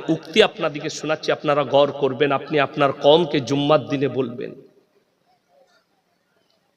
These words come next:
উনি বললেন, "হে দুনিয়া वालों, কিয়ামত সে পেহলে পুরে আলম মে আর পুরে দুনিয়া মে হারাম औलादों से भर जाएंगे।"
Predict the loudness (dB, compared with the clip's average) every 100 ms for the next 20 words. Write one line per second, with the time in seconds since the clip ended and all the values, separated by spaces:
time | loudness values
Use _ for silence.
0 | _ _ _ _ _ _ _ _ 4 6
1 | 4 4 6 6 6 6 6 4 4 6
2 | 6 6 6 6 4 2 0 -6 -8 -10
3 | -12 -14 -16 -18 -20 -20 -20 -20 -6 0
4 | 2 2 2 0 2 2 2 2 2 4
5 | 4 2 0 -4 -10 -10 -14 -16 -18 -20
6 | -20 -12 0 4 6 6 6 4 2 4
7 | 2 4 4 4 2 0 2 2 0 0
8 | 2 6 4 4 0 2 4 4 2 0
9 | 2 4 4 2 2 -2 -2 -2 0 -2
10 | 0 -2 -2 -10 -16